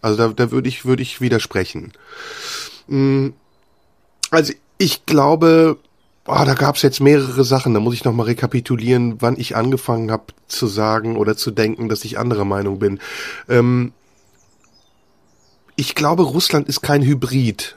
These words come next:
Ähm, Russland ist was Eigenes. Ich bin aber auch jetzt nicht so firm in der russischen Geschichte, dass ich das jetzt, ähm,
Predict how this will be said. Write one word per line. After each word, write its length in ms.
Ähm, 300
Russland 460
ist 220
was 140
Eigenes. 720
Ich 120
bin 120
aber 180
auch 120
jetzt 220
nicht 260
so 100
firm 400
in 100
der 100
russischen 400
Geschichte, 400
dass 180
ich 80
das 200
jetzt, 300
ähm, 420